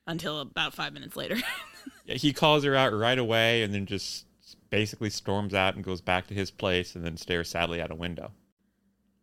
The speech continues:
Speaker 1: But then she knocks on his door again. Sexy saxophone sounds. <laughs> And I wrote down at this point, "Kevin, are men really this dumb?"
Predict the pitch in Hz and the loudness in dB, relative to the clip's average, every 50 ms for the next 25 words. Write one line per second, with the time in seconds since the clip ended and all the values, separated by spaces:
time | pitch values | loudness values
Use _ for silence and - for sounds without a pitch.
0 | _ _ - 208 160 - 196 196 202 196 175 160 165 165 175 - _ _ _ _ | _ _ -16 -16 -12 -4 -2 0 0 0 0 -2 -4 -6 -8 -10 _ _ _ _
1 | _ _ _ _ _ _ _ _ _ _ _ _ _ _ _ _ _ _ - - | _ _ _ _ _ _ _ _ _ _ _ _ _ _ _ _ _ _ -18 -16
2 | - 156 - - - - - - - - 76 - - 180 - - 180 180 - 85 | -14 -12 -12 -12 -14 -14 -14 -14 -12 -12 -12 -12 -14 -14 -10 -10 -10 -10 -10 -14
3 | 87 - - - 65 71 - 233 233 _ _ _ _ _ _ _ _ _ _ _ | -16 -16 -16 -16 -16 -14 -14 -14 -14 _ _ _ _ _ _ _ _ _ _ _
4 | _ _ _ _ _ _ _ _ _ _ _ _ _ _ _ _ _ _ _ _ | _ _ _ _ _ _ _ _ _ _ _ _ _ _ _ _ _ _ _ _
5 | _ _ _ _ _ - - - 156 - - - 160 160 - - 151 135 - - | _ _ _ _ _ -12 -6 -6 -6 -4 -4 -8 -6 -6 -4 -2 -4 -4 -4 -6
6 | - 165 - 180 147 135 139 180 - - - 135 135 127 131 151 392 427 - - | -10 -8 -6 -6 -6 -6 -6 -6 -6 -8 -8 -8 -8 -8 -4 -2 -2 -2 -2 -2
7 | 679 640 622 - 294 311 269 - 330 - - - - _ _ _ _ _ _ _ | -4 -8 -8 -4 -2 -2 -2 -2 -6 -8 -8 -20 -20 _ _ _ _ _ _ _
8 | _ _ _ _ _ _ _ _ - - 220 226 226 247 247 254 262 240 208 233 | _ _ _ _ _ _ _ _ -4 2 4 6 6 6 6 6 4 4 4 4
9 | 220 208 202 196 185 - - 196 190 - - 202 175 - - - 302 302 311 285 | 4 4 4 4 -2 -2 -2 -4 -4 -2 -2 -2 -2 -2 -2 2 4 4 4 4
10 | 269 240 214 202 214 220 240 277 294 277 247 247 247 254 254 196 214 214 202 - | 4 4 4 4 4 4 2 2 2 2 2 2 2 0 0 0 0 -2 -2 -2
11 | - 175 165 170 185 226 247 | -4 -2 0 0 0 0 0